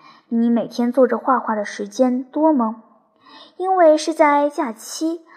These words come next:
我没有别的事可做，所以我坐着从早上一直画到中午，从中午又一直画到晚上。仲夏的白天很长，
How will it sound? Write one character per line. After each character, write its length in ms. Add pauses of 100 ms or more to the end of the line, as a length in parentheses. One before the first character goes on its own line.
(160)
我 200
没 200
有 380
别 200
的 80
事 360
可 180
做， 380 (400)
所 260
以 240 (160)
我 400
坐 240
着 300
从 240
早 160
上 340
一 80
直 320
画 220
到 260
中 280
午， 240 (340)
从 440
中 300
午 240 (220)
又 340
一 260
直 600
画 180
到 240
晚 240
上。 340 (460)
仲 200
夏 180
的 260
白 300
天 360
很 240
长， 420